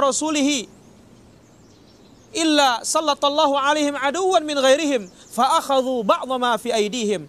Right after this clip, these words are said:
Tidaklah suatu kaum membatalkan, membatalkan janjinya kepada Allah, yaitu membatalkan tauhid, membatalkan janjinya kepada Rasul, tidak berittiba, tidak, tidak mengikuti Nabi sallallahu alaihi wasallam.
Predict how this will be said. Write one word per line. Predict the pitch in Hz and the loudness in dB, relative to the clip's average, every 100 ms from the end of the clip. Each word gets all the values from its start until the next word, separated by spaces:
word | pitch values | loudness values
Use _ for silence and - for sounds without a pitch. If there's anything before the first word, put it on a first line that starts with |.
| - - - | -18 -20 -10
Tidaklah | 277 349 349 277 - - | -2 0 2 0 -4 -12
suatu | - 262 247 | -4 -2 -2
kaum | 226 233 214 143 - - - _ - - - - - | 0 2 2 -4 -18 -20 -20 _ -20 -20 -20 -20 -4
membatalkan, | 262 294 311 359 339 320 | 0 0 2 -2 0 -2
membatalkan | 262 277 285 311 381 311 269 | -4 0 0 2 0 0 0
janjinya | 285 302 349 277 | 0 0 -4 -4
kepada | 233 240 226 | -2 0 2
Allah, | 214 247 226 160 - - | 4 4 2 0 -12 -10
yaitu | 170 208 277 277 - - - - | -2 0 0 -4 -8 -20 -12 -2
membatalkan | 240 302 370 359 311 | 2 4 2 2 0
tauhid, | 247 240 226 277 202 - - - - | 0 -2 -2 -6 -8 -12 -20 -20 -8
membatalkan | 269 311 - 349 349 302 | 0 0 2 0 0 0
janjinya | 294 302 359 349 | 0 2 0 -2
kepada | 302 277 285 285 | -4 -4 0 0
Rasul, | 254 294 294 196 - - - - - | 0 -2 -4 -4 -12 -20 -20 -20 -6
tidak | 339 370 311 | 0 2 4
berittiba, | 311 277 - 240 254 320 - 294 | 2 0 -2 2 2 2 -2 -4
tidak, | 330 311 | -2 -2
tidak | 349 349 | 0 0
mengikuti | 349 339 320 381 | 0 -2 -4 -2
Nabi | 359 349 311 269 | 0 0 0 -2
sallallahu | 277 277 277 247 | 0 2 0 0
alaihi | 254 | 0
wasallam. | 247 247 254 220 170 | -2 0 0 0 -2